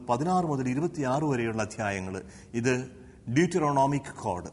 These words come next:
നിയമാവർത്തന നിയമസംഹിത എന്ന് പറയും. ഇങ്ങനെ വ്യക്തമായ നിയമസംഹിതകളുണ്ട്. ഇന്ന് നിലവിലുള്ള നിയമഗ്രന്ഥങ്ങളെപ്പോലെ നിയമസംഹിതകൾ ബൈബിളിലുണ്ട്, പക്ഷേ എല്ലാം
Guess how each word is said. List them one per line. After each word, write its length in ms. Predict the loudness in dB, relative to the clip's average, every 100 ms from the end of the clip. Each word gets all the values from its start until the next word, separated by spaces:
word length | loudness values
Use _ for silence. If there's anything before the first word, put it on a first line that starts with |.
| -2
നിയമാവർത്തന 720 | 2 4 4 4 4 0 -4
നിയമസംഹിത 680 | -2 0 -2 -2 -4 -4 -4
എന്ന് 200 | -4 -6
പറയും. 180 | -4 -2
ഇങ്ങനെ 180 | 0 0
വ്യക്തമായ 600 | 0 0 0 2 2 2
നിയമസംഹിതകളുണ്ട്. 1000 | 0 0 -2 -2 -2 -2 -2 -2 -6 -12 -16 -14 0
ഇന്ന് 240 | 4 6 4
നിലവിലുള്ള 480 | 4 4 2 2 0 0
നിയമഗ്രന്ഥങ്ങളെപ്പോലെ 1080 | 0 2 2 0 0 -2 0 0 0 -2 -2 -8 -8 0
നിയമസംഹിതകൾ 840 | 2 2 -2 -4 -4 -4 -2 -2 -4 -6
ബൈബിളിലുണ്ട്, 460 | -4 -2 -4 -8 -8
പക്ഷേ 260 | -8 -4 -6 -8 -20 -20 -20 -4
എല്ലാം 360 | -2 0 0